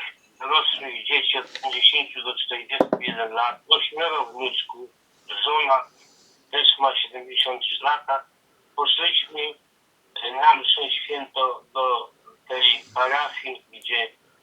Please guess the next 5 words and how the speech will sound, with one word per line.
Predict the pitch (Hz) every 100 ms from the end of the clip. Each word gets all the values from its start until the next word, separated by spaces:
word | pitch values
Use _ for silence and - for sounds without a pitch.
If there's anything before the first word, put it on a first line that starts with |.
| _ _ _ -
strasznie | - - - - 440 440 - _ _ _ _ _ _
byłem | 139 147 135
zaskoczony, | 127 131 - 127 - 143 143 151
ponieważ | 139 131 131 131 123 -
po, | 120 135 -